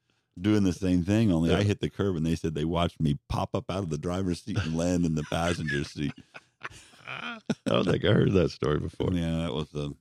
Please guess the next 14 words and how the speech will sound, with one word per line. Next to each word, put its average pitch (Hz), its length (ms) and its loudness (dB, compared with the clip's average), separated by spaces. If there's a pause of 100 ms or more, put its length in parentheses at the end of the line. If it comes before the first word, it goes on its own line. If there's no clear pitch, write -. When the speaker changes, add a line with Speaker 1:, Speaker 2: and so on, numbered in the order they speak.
(180)
Speaker 1:
I 76 60 -8
don't, 76 300 -6
I - 40 -4
don't 78 160 -2
know. 76 280 -4 (240)
Speaker 2:
<laughs> 135 80 -4 (300)
You 165 120 6
didn't 175 200 8
wear 107 140 8
a 87 40 6
seatbelt - 560 0
back - 240 0
then. 76 200 2
Speaker 1:
<laughs> - 60 -8